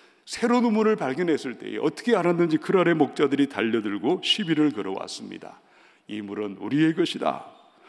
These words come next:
이삭과 종들은 얼마든지 자신이 수고하고 애쓰고 이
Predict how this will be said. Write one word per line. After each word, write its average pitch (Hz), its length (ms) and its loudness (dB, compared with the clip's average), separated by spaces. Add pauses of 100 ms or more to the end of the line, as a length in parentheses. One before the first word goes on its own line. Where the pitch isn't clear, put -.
(120)
이삭과 170 420 4
종들은 147 600 2 (200)
얼마든지 196 640 2
자신이 175 420 -2
수고하고 156 720 -4
애쓰고 165 640 -4 (180)
이 185 120 -4